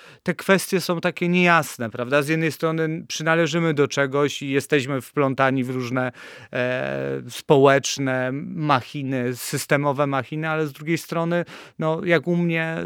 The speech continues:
wydaje mi się, że zawsze jest taka trochę, taki dystans, prawda?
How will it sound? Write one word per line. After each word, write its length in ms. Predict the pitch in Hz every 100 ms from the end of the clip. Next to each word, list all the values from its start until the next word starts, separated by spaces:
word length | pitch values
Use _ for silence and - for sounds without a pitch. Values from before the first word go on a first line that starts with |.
| -
wydaje 300 | 165 165 165
mi 80 |
się, 120 | 170 190
że 80 |
zawsze 260 | 190 180 196
jest 140 | 170 -
taka 240 | 156 160
trochę, 440 | - 147 - 147
taki 280 | 151 151 175
dystans, 600 | 147 160 - 107 101 107
prawda? 460 | - 113 110 143